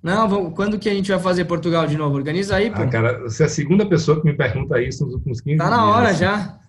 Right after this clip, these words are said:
Speaker 2: <laughs> Tem outro, outro que me perguntou sobre Estados Unidos, louco pra ir pros Estados Unidos, né? Pra quem
Speaker 1: É,
Speaker 2: tá
Speaker 1: eu
Speaker 2: nos
Speaker 1: acho que o
Speaker 2: ou-
Speaker 1: Ra-, o Rafael foi da nossa empresa. O Rafael
Speaker 2: Rafael
Speaker 1: foi.
Speaker 2: foi, foi verdade.
Speaker 1: É, é, é, é.
Speaker 2: É, é, e
Speaker 1: Mas é,
Speaker 2: assim
Speaker 1: mas eu achei muito bom, acho que é uma iniciativa de, corporativa muito boa.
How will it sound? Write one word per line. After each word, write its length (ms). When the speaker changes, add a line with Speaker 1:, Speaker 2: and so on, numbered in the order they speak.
Speaker 2:
<laughs> 1080
Tem 140
outro, 300
outro 220
que 80
me 100
perguntou 420
sobre 240
Estados 280
Unidos, 380
louco 320
pra 140
ir 40
pros 100
Estados 240
Unidos, 360
né? 360
Pra 100
quem 140
Speaker 1:
É, 40
Speaker 2:
tá 80
Speaker 1:
eu 60
Speaker 2:
nos 80
Speaker 1:
acho 80
que 60
o 40
Speaker 2:
ou- 40
Speaker 1:
Ra-, 220
o 60
Rafael 480
foi 260
da 120
nossa 240
empresa. 480
O 40
Rafael 320
Speaker 2:
Rafael 280
Speaker 1:
foi. 240
Speaker 2:
foi, 80
foi 140
verdade. 420
Speaker 1:
É, 40
é, 20
é, 600
é. 320
Speaker 2:
É, 300
é, 120
e 40
Speaker 1:
Mas 140
é, 40
Speaker 2:
assim 80
Speaker 1:
mas 160
eu 60
achei 180
muito 240
bom, 260
acho 160
que 60
é 40
uma 100
iniciativa 800
de, 220
corporativa 800
muito 240
boa. 340